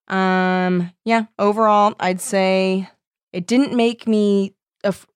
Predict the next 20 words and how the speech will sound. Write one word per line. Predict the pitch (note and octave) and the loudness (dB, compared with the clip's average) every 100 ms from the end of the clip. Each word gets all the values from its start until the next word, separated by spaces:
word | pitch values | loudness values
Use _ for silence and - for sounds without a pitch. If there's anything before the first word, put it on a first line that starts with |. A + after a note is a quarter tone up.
| _ | _
like, | F#3+ F3 - - _ _ _ | -6 -6 -10 -20 _ _ _
I | A#3 | -8
have | C4 C#4 A3 | -4 -2 -2
a | F#3+ | -4
fear | - G#3 F#3+ F#3+ F#3+ | -6 -8 -4 -4 -4
of, | - E3+ D#3 - | -4 -4 -4 -6
like, | E3+ D#3 E3 D3+ | -6 -6 -8 -8
being | F#3 F3 F3 | -4 -2 -2
drugged | E3+ E3 D#3+ E3+ - - | -2 -2 -4 -6 -14 -6
by | E3 D#3+ D#3+ - _ _ _ | -4 -4 -6 -12 _ _ _
strangers | - - F3 E3+ F3 E3+ E3+ - - | -14 -6 -4 -2 -4 -6 -8 -14 -12
enough. | - F3+ E3+ F#3 - _ - | -4 -2 -2 -6 -14 _ -10
I, | - - - | -10 -10 -8
it | F#3+ | -4
didn't | G3 F#3+ | -2 0
give | F3+ | 0
me | F3 | 0
a | E3 | -2
more | D#3 - F3 E3 E3+ F3+ | -4 -6 -4 -2 -2 -4
fear. | - F#3+ F3+ F3+ | -8 -8 -6 -6